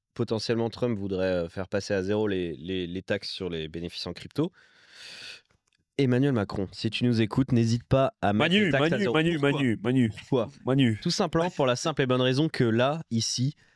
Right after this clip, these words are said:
Speaker 1: il y a peut-être des gens qui, dans cinq ans, décideront de partir de la France. Pour quelle raison ? Parce qu'ils vont être, euh, taxés à hauteur de trente pour cent, voire plus pour certains. Ils veulent,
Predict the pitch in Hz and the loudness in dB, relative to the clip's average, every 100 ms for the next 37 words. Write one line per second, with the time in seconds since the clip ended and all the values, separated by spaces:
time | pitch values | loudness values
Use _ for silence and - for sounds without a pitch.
0 | _ 104 107 151 123 117 143 - 107 110 | _ -2 0 2 2 2 0 -4 -2 -2
1 | 110 131 120 143 123 - 120 117 110 - | 0 -2 0 0 0 0 -2 0 -2 2
2 | 117 101 - 123 - 104 - - 139 123 | 2 2 0 -4 0 -4 -2 0 2 4
3 | 117 143 113 101 110 95 - 101 101 104 | 2 2 0 0 -2 -2 -2 0 0 -2
4 | - - - - - 98 - 131 - 147 | -6 -14 -20 -20 -2 -2 0 -2 0 0
5 | 127 82 92 117 95 - 135 - - 127 | 0 0 0 -2 -2 -4 -4 -2 0 2
6 | 143 151 196 - 117 - 120 143 110 104 | 0 0 -4 -4 -6 -6 -4 -2 0 -2